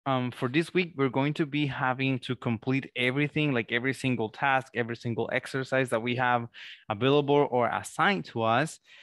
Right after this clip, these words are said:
And, uh, well, I am here to help you guys on the task. If you guys have any question regarding the different exercises or sections, well,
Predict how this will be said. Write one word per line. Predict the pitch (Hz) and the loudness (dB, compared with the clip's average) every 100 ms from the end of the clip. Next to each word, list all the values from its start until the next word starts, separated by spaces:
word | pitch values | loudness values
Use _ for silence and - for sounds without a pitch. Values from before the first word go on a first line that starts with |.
| - _ _ | -20 _ _
And, | 139 131 127 120 | 0 2 2 2
uh, | 127 127 127 123 123 120 | 2 4 4 4 2 0
well, | 131 131 90 _ - | 0 2 0 _ -4
I | 123 | -2
am | 135 | 0
here | 135 131 | 0 0
to | - | 0
help | 123 110 123 | -2 -2 -2
you | |
guys | 117 113 - | -2 -2 -2
on | 123 | -4
the | 143 | -2
task. | 202 147 - - | 0 -2 -4 -6
If | 131 117 | -4 0
you | 170 | 0
guys | 180 196 202 185 - - | 2 2 2 -2 -8 -6
have | 151 139 139 131 - | 0 2 0 -2 -6
any | 139 160 | -2 0
question | 175 - 120 - 127 123 127 - - - - | 0 -2 -4 -2 0 0 0 -4 -18 -20 -4
regarding | 123 120 123 120 123 123 117 | 0 2 2 4 2 2 0
the | 101 95 - _ - | -2 -4 -14 _ -4
different | 123 - 127 117 | -2 0 0 0
exercises | 127 165 151 156 147 160 156 120 | 0 0 2 2 2 2 0 -2
or | |
sections, | 113 156 170 - 254 - - - - - _ - | -4 -2 -2 -2 -2 -4 -14 -20 -20 -20 _ 0
well, | 135 147 | 4 4